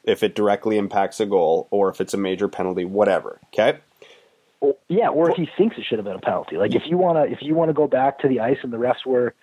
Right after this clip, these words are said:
Speaker 2: behind the play and someone took a whack at someone's head, like, and you think you can get a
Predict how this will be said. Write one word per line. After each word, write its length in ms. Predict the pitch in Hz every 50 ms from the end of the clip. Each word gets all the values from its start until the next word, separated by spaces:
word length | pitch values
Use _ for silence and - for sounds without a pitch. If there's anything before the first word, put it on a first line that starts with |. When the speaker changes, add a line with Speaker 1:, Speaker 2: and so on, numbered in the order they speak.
| _ _ - _ _ _
Speaker 2:
behind 300 | - - - 127 127 131
the 60 | 127
play 400 | 127 - - 127 117 117 135 156
and 100 | 151 113 101
someone 220 | - 127 127 127
took 160 | - 143 131 127
a 40 |
whack 340 | 123 110 110 110 113 117 -
at 120 | 123 117 -
someone's 260 | 127 123 123 113 -
head, 260 | - 110 110 151 165 143
like, 200 | 117 110 - -
and 160 | - 117 117
you 80 | 120 107
think 200 | - 131 - -
you 60 | 127
can 100 | 131 127
get 120 | 127 123
a 80 | 120